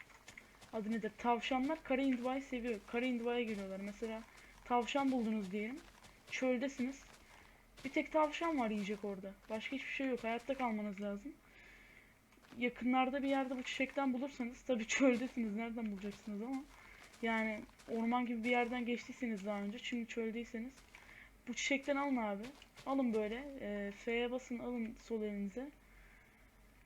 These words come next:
Direkt size geliyor tavşanlar. Fena olmuyor yani, güzel oluyor. Beleşten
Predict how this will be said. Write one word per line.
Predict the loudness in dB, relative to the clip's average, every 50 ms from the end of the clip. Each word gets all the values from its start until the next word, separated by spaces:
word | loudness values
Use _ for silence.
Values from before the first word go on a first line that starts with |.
| -20 -20 -18 -10 -4
Direkt | 2 4 4 4 2
size | -2 2 4 6
geliyor | 6 6 4 2 0
tavşanlar. | -2 -2 -2 -2 -4 -4 -8 -8 -8 -8 -10 -12 -16 -20 -20 -20 -20 -20 -20 -20 -20 -20 -20 -20 -20 -20 -20 -20 -20 -20 -20 -20 -20 -20 -20 -20 -20 -20 -20 -20 -20 -20 -20 -20 -20 -20 -20 -20 -20 -20 -20 -20 -20 -20 -20 -20 -20 -20 -20 -20 -20 -16 -8
Fena | -4 -2 0 2 2 4 4
olmuyor | 2 2 2 0 0
yani, | -2 -2 -4 -6
güzel | -6 -6 -6 -6
oluyor. | -6 -6 -8 -10 -12 -16 -20 -14 -10
Beleşten | -6 -6 -6 -6 -6 -6 -8 -8 -8